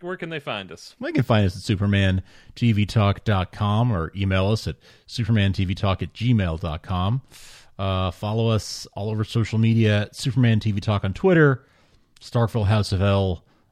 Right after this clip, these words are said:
Speaker 2: on Instagram, still rocking the O G there. And, uh, please make sure to, uh, subscribe and rate and review us,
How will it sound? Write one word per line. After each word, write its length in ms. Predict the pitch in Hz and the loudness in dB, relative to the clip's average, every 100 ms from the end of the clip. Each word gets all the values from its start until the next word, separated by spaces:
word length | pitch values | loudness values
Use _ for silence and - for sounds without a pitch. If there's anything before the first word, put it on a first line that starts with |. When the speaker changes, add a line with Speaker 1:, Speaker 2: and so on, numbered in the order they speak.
| _ | _
Speaker 2:
on 240 | 98 90 85 | -2 -2 0
Instagram, 880 | 117 117 127 117 107 104 104 101 - | 0 0 0 2 4 4 2 0 -4
still 220 | - 90 | -6 -4
rocking 300 | 92 90 87 | -2 -2 -2
the 160 | 92 92 | 0 0
O 100 | 92 | 0
G 240 | 92 92 | 0 0
there. 440 | 87 92 87 85 - _ _ _ - | 2 2 2 -2 -6 _ _ _ -8
And, 440 | 95 95 92 87 | -4 -2 -2 -2
uh, 340 | 92 90 90 - - | -2 -2 -2 -6 -4
please 300 | 160 151 113 | -2 0 0
make 140 | 123 | -2
sure 200 | - 135 | -2 0
to, 80 | 110 | 2
uh, 640 | 104 98 92 - 92 90 | 4 2 0 -2 -4 -4
subscribe 800 | 87 - 80 - 123 117 117 113 | -4 -8 -12 -2 2 6 6 6
and 180 | 98 92 | 2 2
rate 180 | 104 101 | 2 2
and 140 | 101 | 2
review 380 | 95 85 98 98 | 2 2 2 2
us, 340 | 95 - - | 2 0 -8